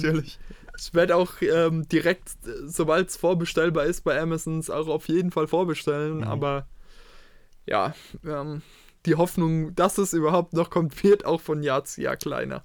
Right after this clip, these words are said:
Speaker 1: Aber die Hoffnung stirbt zuletzt.
Speaker 2: Das ist richtig, das ist richtig.
Speaker 1: Sehr gut. Gut, dann hab ich noch mal ein paar Folgen weitergeblickt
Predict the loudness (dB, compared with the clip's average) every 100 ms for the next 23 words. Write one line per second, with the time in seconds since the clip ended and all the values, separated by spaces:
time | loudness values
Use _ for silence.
0 | -10 -4 -2 -2 -4 -6 -8 -10 -8 -8
1 | -8 -14 _ -10 -10 -8 -12 -16 -18 -18
2 | -20 -20 -20 -20 -20 -20 -12 -10 -8 -10
3 | -12 _ _ _ _ -20 -20 _ -4 -4
4 | -2 0 0 0 0 0 -2 -6 -4 -4
5 | -2 -4 -4 -6 -6 -6 -8 -12